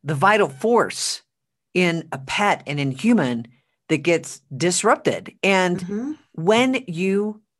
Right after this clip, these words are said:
Speaker 1: vaccinate a dog or vaccinate a human, uh, you are going to interrupt the chi.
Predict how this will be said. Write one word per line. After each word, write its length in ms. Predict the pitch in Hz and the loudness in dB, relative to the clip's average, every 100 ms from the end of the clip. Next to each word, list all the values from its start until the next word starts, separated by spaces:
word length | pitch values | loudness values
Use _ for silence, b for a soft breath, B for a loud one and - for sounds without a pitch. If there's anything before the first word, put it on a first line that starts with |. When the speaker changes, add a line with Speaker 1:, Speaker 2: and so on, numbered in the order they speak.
| _ _ _ _ _ | _ _ _ _ _
Speaker 1:
vaccinate 800 | 143 127 - 214 - 233 220 214 | -6 -2 -2 -2 0 0 2 0
a 60 | |
dog 600 | 190 190 262 233 147 175 - | 0 2 2 2 2 -2 -6
or 80 | 120 | -4
vaccinate 520 | 151 185 190 190 185 | -2 -2 -4 -4 -4
a 40 | |
human, 640 | 175 226 277 190 185 190 - _ _ _ | -4 -4 -2 -2 -4 -8 -12 _ _ _
uh, 320 | 180 185 180 - | 0 2 2 0
you 360 | 151 139 208 269 | -8 -4 -2 0
are 120 | 220 | -2
going 420 | 185 180 247 320 320 | -2 -2 -2 -2 -4
to 520 | 185 156 156 214 - _ _ _ _ _ - | -2 -2 -2 -6 -10 _ _ _ _ _ -6
interrupt 460 | 147 180 214 240 | 0 4 4 4
the 80 | 269 | 0
chi. 560 | 269 302 359 392 262 | 2 4 4 4 0